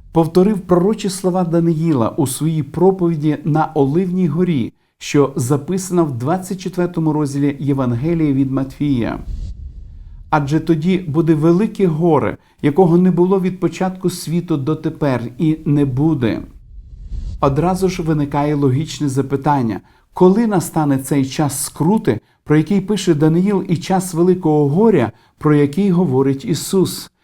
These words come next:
Що стане причиною цього, як ви думаєте? У світлі Біблії,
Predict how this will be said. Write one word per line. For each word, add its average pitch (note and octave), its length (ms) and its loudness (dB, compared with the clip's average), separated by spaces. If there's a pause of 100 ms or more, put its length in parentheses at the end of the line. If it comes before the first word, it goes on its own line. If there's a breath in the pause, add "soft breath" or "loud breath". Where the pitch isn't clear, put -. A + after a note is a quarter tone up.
(180)
Що - 320 0
стане G3+ 400 0
причиною F#3 840 2
цього, C#3 600 0 (300 loud breath)
як F3 420 2
ви E3 360 2
думаєте? C#3 800 0 (880)
У D3 60 2
світлі F#3 480 -2
Біблії, C#3+ 560 0